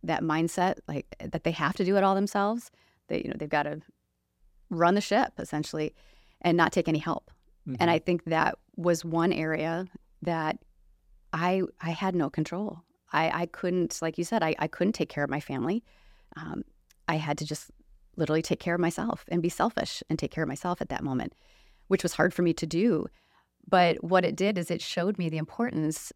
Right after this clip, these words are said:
Speaker 1: of relying on others and letting other people help you and asking for help. And I think within that, when people don't ask for help, there's, there's a pride issue
Speaker 2: Mm-hmm.
Speaker 1: because they're thinking, "I can do it myself. I don't need help." But by not allowing people to help you or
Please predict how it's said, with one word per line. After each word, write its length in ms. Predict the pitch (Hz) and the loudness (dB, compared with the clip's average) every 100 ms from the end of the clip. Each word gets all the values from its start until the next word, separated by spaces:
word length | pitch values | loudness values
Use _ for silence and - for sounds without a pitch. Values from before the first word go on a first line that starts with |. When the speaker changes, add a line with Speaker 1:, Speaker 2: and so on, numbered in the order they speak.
| _ | _
Speaker 1:
of 280 | 165 160 156 - | -2 -2 -4 -4
relying 640 | 175 175 185 220 240 233 | -2 0 0 2 2 0
on 160 | 185 190 | -2 -4
others 640 | 165 185 - 160 - - - | -4 -6 -8 -10 -16 -20 -6
and 140 | 170 | -2
letting 260 | 170 175 156 | 0 0 0
other 160 | 185 170 | -2 -2
people 300 | - - 156 | -4 -4 -4
help 540 | - - 185 - - | -8 -4 -4 -4 -10
you 340 | - - - 175 _ _ _ _ | -8 -8 -10 -14 _ _ _ _
and 140 | 190 - | -4 0
asking 480 | 170 240 - - 127 | 2 2 0 -4 -4
for 140 | - | -6
help. 340 | - - - - _ _ _ | -8 -8 -10 -14 _ _ _
And 160 | - 190 | -2 2
I 60 | 185 | 2
think 220 | 202 - | 0 2
within 360 | 190 - 214 | 0 2 2
that, 320 | 226 175 160 - | 4 2 0 2
when 120 | 185 | 2
people 220 | 240 294 | 2 2
don't 160 | 226 - | 0 0
ask 260 | 160 175 - | -4 -4 -4
for 80 | |
help, 320 | 165 165 185 - _ _ _ _ _ _ _ | -4 -2 -4 -8 _ _ _ _ _ _ _
there's, 180 | 196 190 | 2 4
there's 300 | - 190 175 | 2 2 0
a 40 | |
pride 340 | 175 202 190 160 | -2 -2 -2 -2
issue 280 | 131 - - - _ - | -6 -10 -12 -14 _ -20
Speaker 2:
Mm-hmm. 140 | 113 | -8
Speaker 1:
because 260 | 113 175 170 | -2 0 0
they're 80 | 170 | 0
thinking, 280 | 196 185 135 | -2 -2 -2
"I 80 | |
can 140 | 143 143 | -2 -2
do 80 | 139 | -4
it 80 | |
myself. 380 | - 147 - - - _ - | -6 -6 -6 -6 -14 _ -6
I 80 | 160 | -2
don't 140 | 160 | 0
need 80 | 156 | 0
help." 280 | 156 - - - - - - _ _ - _ _ _ 202 | -2 -6 -12 -16 -20 -20 -20 _ _ -20 _ _ _ 0
But 180 | 202 | 4
by 100 | 196 | 6
not 320 | 185 190 202 - | 6 6 4 4
allowing 440 | 180 170 170 175 | 2 2 2 2
people 180 | 170 165 | 0 -8
to 100 | - | -10
help 380 | - 180 170 - | -6 -6 -6 -4
you 300 | - 53 - | -4 -4 -6
or 140 | - | -6